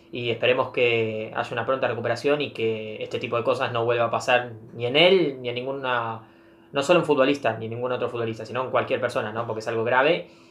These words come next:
y menos mal que estaba con gente, más allá de que sí, es feo que haya pasado en medio de una transmisión de un partido, por lo menos estaba con gente, ¿no? Que lo pudo salvar, porque imagínense si le pasaba esto estando solo,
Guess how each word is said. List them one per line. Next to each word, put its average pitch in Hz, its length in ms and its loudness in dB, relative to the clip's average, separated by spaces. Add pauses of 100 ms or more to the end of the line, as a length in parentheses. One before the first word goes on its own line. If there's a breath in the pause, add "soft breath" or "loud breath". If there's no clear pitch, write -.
y 135 120 -4
menos 147 220 4
mal 160 160 4
que 143 80 -4
estaba 139 320 4
con 117 160 -4
gente, 113 380 -2
más 117 180 -4
allá 127 160 -2
de 120 80 2
que 117 60 -2
sí, 117 200 -4
es 110 100 -6
feo 139 240 2
que 127 60 0
haya 120 220 -2
pasado 123 560 0 (120)
en 127 140 0
medio 147 220 6
de 143 60 4
una 135 140 2
transmisión 127 380 -4
de 135 60 -10
un 123 60 -12
partido, 139 500 0 (320 loud breath)
por 113 100 -2
lo 117 60 -2
menos 123 200 -2
estaba 117 280 2
con 113 180 -2
gente, 123 400 2
¿no? 120 220 0
Que 117 140 -4
lo 110 140 -6
pudo 117 300 -2
salvar, 123 520 0 (360 loud breath)
porque 117 380 -2
imagínense 123 500 -2
si 139 80 -4
le 143 80 0
pasaba 135 260 2
esto 127 140 0
estando 120 240 -4
solo, 107 380 -2